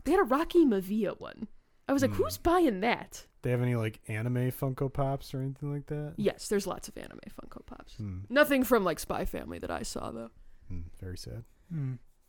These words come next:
Speaker 2: Where's, where's the, uh, your Funko Pop?
Speaker 1: It's good. There's gotta be one.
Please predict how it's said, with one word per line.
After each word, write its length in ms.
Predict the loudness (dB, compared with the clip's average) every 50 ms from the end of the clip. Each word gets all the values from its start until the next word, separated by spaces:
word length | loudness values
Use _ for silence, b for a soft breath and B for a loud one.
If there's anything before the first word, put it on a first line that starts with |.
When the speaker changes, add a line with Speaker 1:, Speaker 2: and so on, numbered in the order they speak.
| _ _ _ _ _ _ _ _ _ _ _ _ _
Speaker 2:
Where's, 260 | 4 6 6 6 4
where's 300 | 4 4 6 6 4 4
the, 280 | 2 0 2 2 2 2
uh, 360 | 2 2 0 0 0 -2 -4 -6 -10 -18 _ _ -20 -20 _ _ _ _ _ _ _ _ _ _ 0
your 380 | 4 4 6 6 4 2 0
Funko 400 | 0 -2 -2 -2 0 -2 -2 0
Pop? 360 | 0 0 0 2 0 -2 -4 -8 -10 -12 -14 -20 -20 b b b b b b b b b b b 6
Speaker 1:
It's 180 | 6 6 6
good. 220 | 6 4 4 8 10
There's 200 | 10 10 10 6
gotta 280 | 0 0 0 -2 -4
be 200 | -8 -10 -10 -10
one. 280 | -10 -14 -18 -20 -20